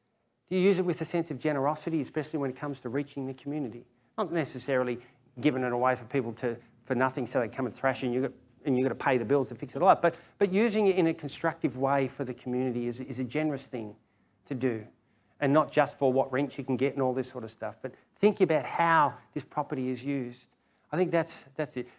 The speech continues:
But for some churches, you know, they're tiny. They come down to five people, six people, ten people.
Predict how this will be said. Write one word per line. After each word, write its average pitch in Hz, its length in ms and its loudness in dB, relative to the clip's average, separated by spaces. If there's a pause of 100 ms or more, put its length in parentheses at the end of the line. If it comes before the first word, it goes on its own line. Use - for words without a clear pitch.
But 175 140 2
for 160 80 0
some 240 260 6
churches, 151 440 0
you 156 160 2
know, 160 100 4
they're 156 120 2
tiny. 214 420 2
They 147 120 2
come 180 180 4
down 175 160 4
to 143 100 -2
five 185 440 0
people, 190 240 2
six 208 240 0
people, 175 360 0 (180)
ten 208 280 4
people. 185 540 0